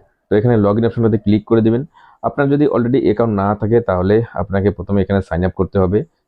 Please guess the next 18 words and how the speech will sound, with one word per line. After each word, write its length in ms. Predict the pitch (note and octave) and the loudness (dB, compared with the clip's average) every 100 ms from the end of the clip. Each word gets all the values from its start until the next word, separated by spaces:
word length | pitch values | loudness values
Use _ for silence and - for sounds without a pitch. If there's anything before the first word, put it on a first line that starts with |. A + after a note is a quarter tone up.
| _ | _
সাইন 160 | G#2 A2+ | -2 0
আপ 120 | G#2 | 0
অপশনটা 360 | - - G2+ F#2 | -4 -2 0 0
এখানে 200 | F#2+ F#2 | 0 0
দেখতে 260 | F2 - | -2 -2
পাচ্ছেন। 340 | F#2 F2+ G#2 D#3 - _ _ - | -4 -2 -2 -4 -8 _ _ -2
তো 60 | |
এখানে 260 | D#2+ A#2 B2+ | 0 2 0
ক্লিক 260 | B2 A#2+ - | 0 0 0
করে 200 | A#2+ C3 | 0 0
প্রথমে 340 | G2 G#2 G#2+ | -2 0 0
আপনাদেরকে 520 | E2 G2 G2 F#2+ F#2 | 0 0 0 0 -2
এখানে 280 | - - G2+ - | -2 -2 -2 -2
অ্যাকাউন্ট 320 | - G2 F#2 | -2 -2 -2
খুলতে 240 | F2+ G2 | -2 0
হবে। 200 | F2 F#2+ | 2 2
তো 120 | - | 0
এখানে 400 | G2+ B2+ C3 C3 | 0 2 0 0